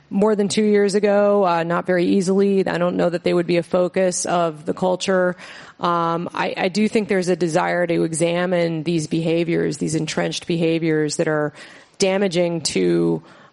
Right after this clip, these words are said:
uh, women, but also men in some cases, and kind of, uh, perpetuate the inequality and the lack of opportunities. Um, so, uh,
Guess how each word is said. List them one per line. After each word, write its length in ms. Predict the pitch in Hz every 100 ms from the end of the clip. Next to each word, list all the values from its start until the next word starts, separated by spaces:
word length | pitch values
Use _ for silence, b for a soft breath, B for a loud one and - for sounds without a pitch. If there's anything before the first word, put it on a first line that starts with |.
| -
uh, 260 | 170 170 170
women, 500 | 175 202 240 302 330
but 180 | - 180
also 320 | 170 - 175
men 260 | 175 185
in 140 | 220 220
some 200 | 240 220
cases, 680 | 220 214 214 240 240 226
and 440 | - 180 170 170 165
kind 260 | - 170 170
of, 260 | 165 147 - B B B
uh, 360 | - 165 165 170
perpetuate 1000 | - 185 - 180 - 208 196 202 202 185
the 160 | 175 175
inequality 640 | 175 - 175 175 175 180
and 120 | 170
the 40 | 165
lack 240 | 165 165
of 100 | 165
opportunities. 1080 | 170 160 165 180 165 160 175 180 170 - - 170
Um, 540 | 156 156 156 156 156 B B B B B
so, 600 | - - 208 190 185 185
uh, 640 | - 190 180 175 175 -